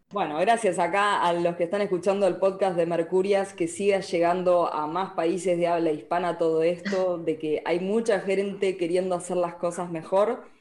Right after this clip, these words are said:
Speaker 1: y dando servicios para enseñar y para que lo puedas aplicar con tus propias manos. Creo que,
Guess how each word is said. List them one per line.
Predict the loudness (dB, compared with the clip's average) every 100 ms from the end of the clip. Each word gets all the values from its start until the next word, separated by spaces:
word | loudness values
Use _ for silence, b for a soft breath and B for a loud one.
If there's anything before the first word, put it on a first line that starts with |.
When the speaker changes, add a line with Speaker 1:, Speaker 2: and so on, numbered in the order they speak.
| B B _ -12
Speaker 1:
y | -8 -8 -2
dando | 2 2 0
servicios | 0 2 2 -2 0 2 2 -2
para | -6 -4
enseñar | -2 -2 -2 0 0 -2 -2
y | -2
para | -2 0
que | 2 2 0 -4 -4
lo | -4 0
puedas | 2 2 2
aplicar | 0 2 2 4
con | 0
tus | -2 -4
propias | -2 -2 -2 -4
manos. | -4 -6 -12 -6
Creo | -4 -2
que, | -2 -2 -4 -6